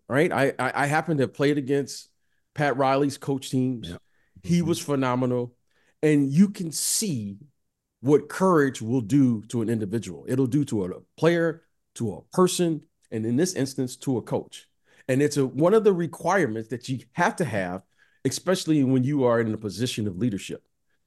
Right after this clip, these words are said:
Speaker 1: So to all coaches, players, and people who wanna lead, Coach Spo is another example.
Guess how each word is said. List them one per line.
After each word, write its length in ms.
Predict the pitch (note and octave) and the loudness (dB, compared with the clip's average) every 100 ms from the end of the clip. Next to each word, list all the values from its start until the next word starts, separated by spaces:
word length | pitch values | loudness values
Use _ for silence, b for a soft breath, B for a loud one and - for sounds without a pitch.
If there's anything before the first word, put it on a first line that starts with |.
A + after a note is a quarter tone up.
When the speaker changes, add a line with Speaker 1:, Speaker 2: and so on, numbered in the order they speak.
| _ _ | _ _
Speaker 1:
So 600 | - C#3 B2 A#2+ G#2+ - _ _ - | 0 4 4 2 -2 -8 _ _ -4
to 100 | - | 0
all 380 | C#3 E3+ G#3 | 4 6 6
coaches, 720 | F#3 F3 G3 G3 G#3 G#3 - - _ _ _ _ | 4 4 2 2 -4 -6 -12 -18 _ _ _ _
players, 800 | - F3+ F#3+ F#3+ F3+ F3 E3 - _ _ _ _ _ _ _ _ D3+ | -2 4 6 6 2 0 -6 -16 _ _ _ _ _ _ _ _ 0
and 140 | C3 | 0
people 320 | F#3+ G#3 G#3 | -2 -2 0
who 120 | F3+ G3 | 2 4
wanna 240 | G3+ G3+ | 6 6
lead, 420 | F3+ A#3 F#2+ - _ _ _ _ _ _ _ _ _ _ _ _ _ _ | 4 2 -2 -6 _ _ _ _ _ _ _ _ _ _ _ _ _ _
Coach 260 | - F#3 - | 0 0 2
Spo 220 | F3+ D3 | 4 6
is 100 | D3 | 6
another 340 | C3+ C#3 D3+ A#2+ | 4 4 4 2
example. 560 | A2+ G#2 C#3 A#2+ C2 | 0 -2 -2 -4 -14